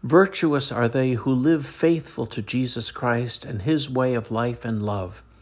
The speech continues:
even in the face of resistance and threat. In the Beatitudes, Jesus assures blessedness and happiness in the future kingdom.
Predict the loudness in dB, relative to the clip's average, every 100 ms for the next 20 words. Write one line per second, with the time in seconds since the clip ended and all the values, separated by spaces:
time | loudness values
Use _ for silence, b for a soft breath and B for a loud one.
0 | b b b b 0 2 0 -2 0 -2
1 | -2 -2 -2 0 -2 -4 -6 -4 -2 -2
2 | -2 -4 -6 -4 -4 -4 b b b b
3 | -4 -2 -4 -6 -6 -6 -14 -20 _ _
4 | _ _ _ _ _ _ _ _ -20 _
5 | _ _ _ _ _ _ _ _ _ B
6 | B B B 2 4 4 2 2 0 -4
7 | -6 -8 -6 -8 -10 b b b 0 2
8 | 2 0 0 -2 -4 -4 2 2 2 0
9 | -2 0 2 0 -2 -6 -8 -4 -4 -6
10 | -10 -2 -2 0 -4 -4 -4 -4 -2 -2
11 | -2 -2 0 0 0 -8 -10 -12 -12 -14